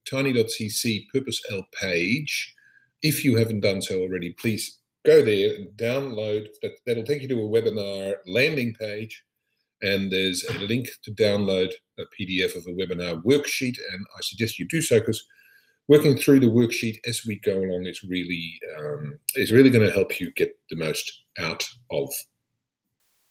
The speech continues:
being here. So, quick question before we go on. It's been proven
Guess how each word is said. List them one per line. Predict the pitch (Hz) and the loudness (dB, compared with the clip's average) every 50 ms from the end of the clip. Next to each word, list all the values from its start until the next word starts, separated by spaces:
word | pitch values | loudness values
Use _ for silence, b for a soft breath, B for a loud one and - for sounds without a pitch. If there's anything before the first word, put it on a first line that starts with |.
| _ - - | _ -2 2
being | - 190 151 92 76 | 4 4 4 4 0
here. | - - - - - - _ _ _ _ _ _ _ _ _ _ _ _ _ _ _ _ _ _ _ - - B B B B B B B B B B | -4 -6 -10 -12 -14 -14 _ _ _ _ _ _ _ _ _ _ _ _ _ _ _ _ _ _ _ -10 -10 B B B B B B B B B B
So, | - - 151 - - - - - | 10 10 12 12 10 8 2 0
quick | - 185 170 - - - - - - _ _ | 0 0 0 2 -2 -4 -6 -8 -12 _ _
question | - 160 143 - - - 120 113 | 10 10 10 12 10 8 8 6
before | 113 107 - - 107 | 6 4 6 6 6
we | 98 98 | 6 6
go | - 90 85 82 78 67 | 6 6 6 6 4 2
on. | 67 | -2
It's | 67 - - | -6 -6 -2
been | - 120 117 113 | 0 0 0 2
proven | - 151 151 151 143 143 143 135 131 131 127 127 | 4 4 4 6 6 4 4 4 4 0 -2 -4